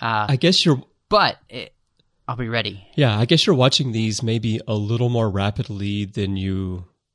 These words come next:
Speaker 2: otherwise would because you're trying to get them all in before the theatrical showing, right?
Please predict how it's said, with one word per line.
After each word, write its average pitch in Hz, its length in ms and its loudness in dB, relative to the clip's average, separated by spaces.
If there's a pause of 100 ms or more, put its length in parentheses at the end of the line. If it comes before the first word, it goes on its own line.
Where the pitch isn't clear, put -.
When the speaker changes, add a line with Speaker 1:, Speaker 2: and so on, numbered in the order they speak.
Speaker 2:
otherwise 117 600 0
would 110 320 -2
because 110 340 -2
you're 101 80 -6
trying 104 380 -2
to 101 60 -4
get - 140 -4
them 101 140 -2
all 101 180 0
in 101 220 -2
before 95 320 -8
the 95 140 -10
theatrical 92 540 -10
showing, 87 400 -6
right? 90 220 -12